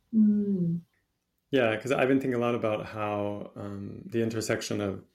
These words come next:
Speaker 2: accessible yoga and trauma-informed yoga, 'cause I feel like really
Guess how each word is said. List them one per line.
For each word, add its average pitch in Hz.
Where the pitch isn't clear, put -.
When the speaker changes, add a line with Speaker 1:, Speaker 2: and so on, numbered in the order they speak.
Speaker 2:
accessible 110
yoga 101
and 95
trauma-informed 95
yoga, 120
'cause 107
I 110
feel 120
like 104
really 123